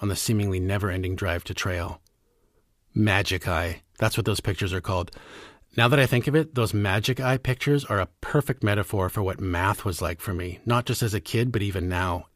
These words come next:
It's like the answer, or even the right equation,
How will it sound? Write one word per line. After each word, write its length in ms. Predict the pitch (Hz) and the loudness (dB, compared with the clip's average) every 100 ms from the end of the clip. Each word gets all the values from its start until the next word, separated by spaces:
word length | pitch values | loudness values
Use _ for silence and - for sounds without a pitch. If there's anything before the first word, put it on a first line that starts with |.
| _ | _
It's 180 | 131 123 | -2 2
like 160 | 143 120 | 2 2
the 140 | 131 | 0
answer, 580 | 104 110 127 180 196 196 - | 2 2 2 2 2 0 -2
or 60 | 113 | 2
even 240 | 120 127 | 4 6
the 100 | 113 | 6
right 220 | 107 117 | 6 4
equation, 640 | 104 - 113 120 151 156 | 4 2 4 4 4 2